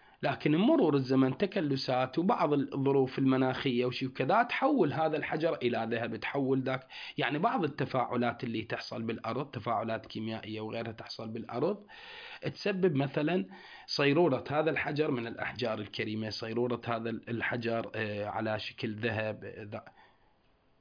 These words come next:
تتجمع عدة معادن وعدة، آه، عناصر ويتحول إلى ذهب. وطبعًا أكو حتى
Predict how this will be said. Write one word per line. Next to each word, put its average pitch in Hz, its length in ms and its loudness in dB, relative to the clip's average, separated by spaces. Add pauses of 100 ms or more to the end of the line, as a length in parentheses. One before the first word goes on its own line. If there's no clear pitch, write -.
(640)
تتجمع 190 640 2
عدة 151 320 0 (640)
معادن 131 560 2
وعدة، 123 480 0 (160)
آه، 110 300 -2
عناصر 123 800 0 (600)
ويتحول 160 920 2
إلى 113 420 -4 (920)
ذهب. 143 440 2
وطبعًا 139 520 2
أكو 170 220 0
حتى 214 500 0